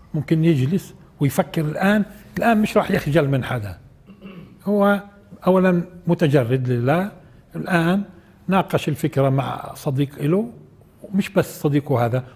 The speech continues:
ممكن كمان الصديق الثاني يقعدوا مع بعض، وممكن الصديق الثالث يقعدوا مع بعض، وممكن بعض أهل العلم والمختصين يق-، يسألوا هيك.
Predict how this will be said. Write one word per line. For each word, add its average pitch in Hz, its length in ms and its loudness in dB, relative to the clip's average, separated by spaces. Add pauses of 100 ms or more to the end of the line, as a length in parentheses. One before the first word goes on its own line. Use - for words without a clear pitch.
(100)
ممكن 170 300 0
كمان 180 320 0
الصديق 165 360 -2
الثاني 147 440 0 (480)
يقعدوا 147 340 2
مع 139 160 2
بعض، 123 260 -2 (280)
وممكن 180 340 2
الصديق 170 400 2
الثالث 147 480 0 (300)
يقعدوا 156 320 0
مع 139 140 0
بعض، 131 300 -2 (480)
وممكن 170 680 2
بعض 160 340 0
أهل 160 160 4
العلم 165 360 2
والمختصين 151 760 0 (600)
يق-، 190 280 0
يسألوا 156 420 2
هيك. 127 180 0